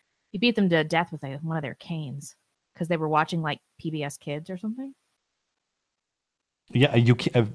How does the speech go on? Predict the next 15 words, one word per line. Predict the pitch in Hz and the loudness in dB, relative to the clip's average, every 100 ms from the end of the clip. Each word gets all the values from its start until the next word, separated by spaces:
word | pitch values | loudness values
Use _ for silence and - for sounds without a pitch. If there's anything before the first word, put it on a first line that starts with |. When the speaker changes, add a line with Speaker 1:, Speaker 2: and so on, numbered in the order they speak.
| - | -6
Speaker 2:
we, | 113 120 127 | 2 8 8
we | 127 123 | 8 4
give | 104 123 143 143 131 - _ | 6 8 8 8 2 -6 _
the, | 113 175 - | 2 2 -4
we | 107 113 | 0 2
give | 107 135 127 | 6 6 8
the | 110 | 4
state | 101 - 113 101 | 4 6 6 6
a | 95 | 4
monopoly | 92 90 98 104 85 82 | 4 6 4 4 0 0
on | 78 | 0
that | 82 76 | 0 -2
sort | 85 | -4
of | 73 | -4
force. | - 82 - - - | -4 -6 -4 -4 -6